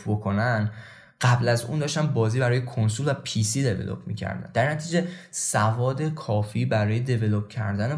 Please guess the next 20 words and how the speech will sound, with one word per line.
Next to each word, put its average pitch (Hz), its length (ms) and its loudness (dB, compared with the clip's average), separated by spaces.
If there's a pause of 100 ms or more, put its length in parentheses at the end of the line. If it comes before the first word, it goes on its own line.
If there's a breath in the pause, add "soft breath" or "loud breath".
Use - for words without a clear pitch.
بازی 120 300 -2
موبایل 117 420 0
رو 120 120 -2
نداشتن. 117 640 -2 (340 loud breath)
اگر 135 220 4
می‌خواستن 131 420 2
وقت 127 280 0
بذارن 123 360 2
و 113 40 0
اون 127 180 0
رو 127 120 0
یاد 131 320 0
بگیرن 117 520 0 (340 loud breath)
میتونست 123 400 2
هزینه‌های 107 440 2
زیادی 120 300 0
برای 117 200 2
کمپانی 107 420 0
داشته 107 300 0
باشه 101 460 0